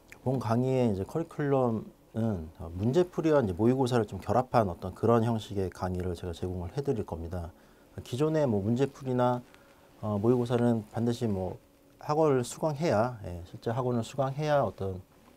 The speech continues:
들을 수 있었던 그런 부분이 있었죠. 그래서 그런 것들을 어떻게 저희가 교재나, 예, 인터넷 강의로 할 수 있을까 생각을 해서 고민해서 이렇게 만-, 강의를 제공을 해드린 거고요. 그래서, 어,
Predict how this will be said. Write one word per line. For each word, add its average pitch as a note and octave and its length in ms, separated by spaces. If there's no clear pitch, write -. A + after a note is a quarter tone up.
들을 C3 140
수 B2+ 120
있었던 G#2+ 380
그런 A2 560
부분이 G2+ 240
있었죠. F#2+ 460
그래서 F2+ 260
그런 B2 160
것들을 B2+ 280
어떻게 G#2+ 260
저희가 G2 320
교재나, G#2+ 640
예, F#2 120
인터넷 G#2 320
강의로 A2 540
할 D#3 120
수 C#3 100
있을까 A2 380
생각을 B2 340
해서 B2 200
고민해서 A#2 580
이렇게 B2 200
만-, F2+ 220
강의를 F#2+ 300
제공을 F#2 540
해드린 F#2+ 380
거고요. F2+ 380
그래서, G2 300
어, A2+ 400